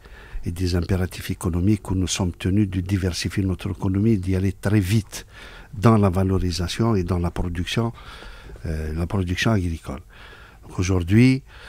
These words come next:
il y a eu des campagnes de sensibilisation. Nous nous inscrivons pas dans les, faut pas,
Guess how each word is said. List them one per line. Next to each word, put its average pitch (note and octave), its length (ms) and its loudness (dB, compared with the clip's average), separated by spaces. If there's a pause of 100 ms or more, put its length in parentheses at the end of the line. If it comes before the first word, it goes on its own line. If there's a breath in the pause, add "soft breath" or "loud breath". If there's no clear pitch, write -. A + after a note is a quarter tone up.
(360 loud breath)
il F#2+ 220 2
y G2 80 6
a G2+ 80 6
eu A2+ 300 6
des F2+ 500 -2
campagnes G#2+ 420 2
de F#2+ 120 -2
sensibilisation. G2+ 1000 0
Nous F#2+ 140 2
nous F#2+ 300 0
inscrivons F#2+ 580 -2
pas A2+ 220 2
dans F#2 240 0
les, F2 400 -2
faut - 160 -6
pas, A2 280 2